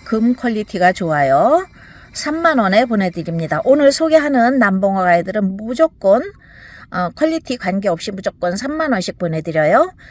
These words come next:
사이즈가 작지도 않고 그렇다고 아주 크지도 않아요. 자, 요런 아이들 국내 실생이기 때문에 굉장히 좋아요.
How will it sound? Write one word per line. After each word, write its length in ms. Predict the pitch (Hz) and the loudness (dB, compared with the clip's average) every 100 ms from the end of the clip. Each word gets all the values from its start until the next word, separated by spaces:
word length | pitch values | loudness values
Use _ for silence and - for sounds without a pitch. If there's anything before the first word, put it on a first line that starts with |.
| - - - | -20 -20 -6
사이즈가 560 | - 277 277 247 277 | 0 0 0 0 0
작지도 460 | - 214 - 247 233 | 0 -2 -2 -2 0
않고 360 | 160 175 294 | 0 2 0
그렇다고 440 | 320 226 226 233 220 | 0 -4 -2 -2 -2
아주 240 | 170 180 - | -4 -4 -6
크지도 380 | 269 240 220 165 | -6 -6 -4 -4
않아요. 680 | 156 170 160 147 180 311 403 - - - | -2 -4 -2 -2 0 0 0 -4 -20 -18
자, 280 | - 185 185 | -4 0 4
요런 220 | 262 285 | 6 6
아이들 480 | 262 220 190 247 330 - - - | 6 4 6 4 4 -2 -20 -4
국내 380 | 302 370 381 | -4 0 2
실생이기 600 | 339 370 320 349 320 262 | 2 0 -2 -4 -4 -6
때문에 500 | 254 240 220 339 247 160 - | -4 0 0 2 2 0 -8
굉장히 560 | - 214 220 240 240 233 | -8 -4 0 0 0 -2
좋아요. 440 | 220 190 147 143 | -2 0 2 2